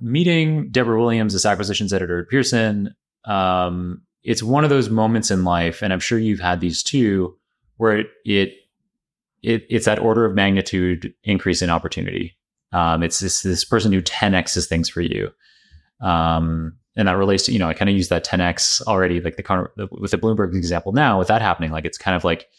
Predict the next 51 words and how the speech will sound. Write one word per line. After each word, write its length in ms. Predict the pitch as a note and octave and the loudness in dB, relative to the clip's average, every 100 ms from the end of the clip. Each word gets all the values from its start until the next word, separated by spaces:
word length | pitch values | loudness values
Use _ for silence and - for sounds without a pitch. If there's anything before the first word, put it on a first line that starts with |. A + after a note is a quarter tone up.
| _ _ | _ _
you 100 | G#2 | -2
know, 60 | F2+ | 2
that's, 440 | F#2 F#2 F#2 - | 2 2 0 -4
it's 180 | A#2+ G#2+ | -4 -4
more 260 | G#2 G#2+ G#2+ | -2 0 2
mainstream 680 | G2+ F#2+ - - F#2+ F#2 | 2 2 0 -2 0 0
and 80 | E2+ | 0
it 80 | E2 | -2
kinda 160 | F#2+ F2+ | -2 -2
ten 180 | F#2+ | -2
X's 280 | F2+ - F2 | -4 -2 -4
again. 180 | F2 E2 | -4 -4
And 100 | E2 | -2
so 300 | G2 F#2 F2 _ _ _ _ | 0 0 -2 _ _ _ _
those 120 | C3 | -2
kinds 200 | D#3 D3+ | 2 2
of, 60 | A#2+ | 2
those 140 | A2 | 0
ten 220 | - C#3+ | 0 0
X 160 | C#3+ B2 | 0 0
things, 320 | - G2 F#2 | 0 0 2
you 60 | A2+ | 2
don't, 280 | D3 D#3+ - | 2 0 -4
you 140 | B2 B2 | -6 -4
can't 460 | B2 F3 F#3+ - - _ _ _ _ _ _ _ - | 0 2 2 -2 -10 _ _ _ _ _ _ _ -4
control 720 | B2 A2 - A2+ A#2+ A2+ G2 | -2 -2 0 2 4 4 2
when 160 | F#2+ | 2
those 180 | F#2+ F#2+ | 0 0
are, 220 | F#2 F2+ | 0 0
when 140 | - G2 | -2 0
those 140 | F2 | 2
opportunities 520 | E2+ - - G2+ A2 B2+ B2 - | 0 -2 -2 0 2 0 0 -2
are 120 | A#2 | 0
gonna 140 | A#2+ | 0
come 140 | A#2+ C3 | 0 0
up. 240 | D3 - _ | 0 -4 _
But 180 | G2 G2 | -4 0
by 120 | F#2 | 0
working 340 | F2+ C3 C3+ C3+ | 0 0 0 0
hard, 420 | A2 G#2 G2 F#2 | 2 2 2 0
by 120 | F2 | -2
sticking 400 | D#2+ - B2+ A2+ | -2 -2 0 0
to 460 | - G2+ F#2 F2+ F2+ | 0 0 0 0 -2
a 60 | - | -4
process, 520 | - G2 G#2+ C#3 C3+ | 0 0 2 0 0
by 180 | - E2+ | 0 -2
continuing 520 | F#2+ - A2+ G2+ F#2 | -2 0 2 2 0
to, 140 | - | 0
say, 200 | E2+ F2+ | 0 2
create 380 | E2+ - A2 C3+ | 0 0 0 2
content, 480 | A2 G2 F2+ F2 E2 | 0 0 0 -2 -4